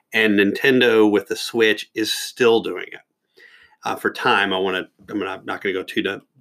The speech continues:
in the games, but what is kind of cool about some of these video games is by doing these things, they help you because you're enjoying the game, you're increasing your endorphins, you're, you know, your bl-, it, it can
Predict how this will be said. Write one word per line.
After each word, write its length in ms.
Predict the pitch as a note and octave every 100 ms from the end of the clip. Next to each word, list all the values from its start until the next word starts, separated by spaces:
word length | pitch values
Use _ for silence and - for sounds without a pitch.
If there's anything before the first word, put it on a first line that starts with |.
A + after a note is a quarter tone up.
| _
in 160 | - G2+
the 80 | F#2+
games, 360 | A#2+ G#2+ G2+ - - _
but 120 | B2+
what 180 | B2 C3+
is 80 | B2+
kind 220 | - C#3+
of 120 | -
cool 340 | - - G3 F#3+
about 440 | C3+ G#2+ G#2 -
some 140 | -
of 40 | A#2
these 140 | G#2
video 220 | B2 C#3+
games 540 | B2+ G2 F#2+ F#2 F2+ - _ _
is 140 | B2 A#2+
by 160 | A2+
doing 240 | A2 D3 D#3+
these 200 | A#2+ -
things, 340 | G2+ G2 -
they 140 | G#2+
help 320 | G#2 D3+ E3+ G#2+
you 140 | G2
because 440 | F#2+ - G#2 F#2+
you're 140 | A2 G2
enjoying 600 | G2+ G2 G#2+ A2 A#2 A2+
the 100 | G2+
game, 540 | G#2 G2+ F#2+ F2 E2+
you're 160 | F#2+ F#2+
increasing 540 | F2+ - A2+ A2 G#2+
your 200 | G2+ F#2+
endorphins, 760 | F#2 F#2 F#2 F#2 - F2+ F2+ E2 - - - _ -
you're, 460 | G#2+ G2 G2 F#2+ A2 _ _ _
you 120 | C#3
know, 160 | G#2+ F#2
your 180 | G2+ G#2
bl-, 240 | G#2 A2+ -
it, 140 | B2+ -
it 120 | C3
can 160 | B2